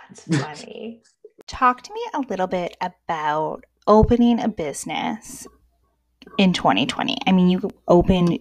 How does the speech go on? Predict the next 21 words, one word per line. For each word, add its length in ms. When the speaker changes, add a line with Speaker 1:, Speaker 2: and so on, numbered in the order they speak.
Speaker 1:
just 500
before 460
the 80
pandemic, 520
I 40
think 220
a 60
couple 260
weeks 220
before 500
the 80
world 280
shut 280
down. 420
What 400
was 760
twenty 360
twenty 420
like 400
for 280
you? 540